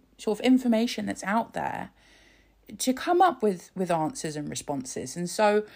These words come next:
given that there is a lot of evidence that actually the U K is in a much weaker position post-Brexit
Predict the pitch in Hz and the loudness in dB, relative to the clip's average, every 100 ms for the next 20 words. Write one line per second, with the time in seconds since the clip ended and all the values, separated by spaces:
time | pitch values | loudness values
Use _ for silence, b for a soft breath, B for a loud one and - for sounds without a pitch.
0 | B B B B B _ _ _ _ _ | B B B B B _ _ _ _ _
1 | 214 - 370 403 359 294 - 240 247 277 | 0 6 6 6 4 4 6 6 6 4
2 | 208 185 190 175 196 185 220 185 175 143 | 4 2 2 -2 -2 2 2 2 -6 -6
3 | 143 - - 190 214 - 175 160 156 165 | -8 -10 0 0 0 -4 -8 -6 -6 -2
4 | 185 - 196 180 170 165 170 175 165 185 | -2 -2 0 0 0 -4 -2 0 2 4
5 | 226 - 180 208 208 208 - 160 208 - | 2 0 -2 0 0 -4 -6 -2 0 0
6 | 165 156 139 180 170 - - 220 - - | -2 -4 -2 0 0 -2 2 2 2 -6
7 | 139 | -6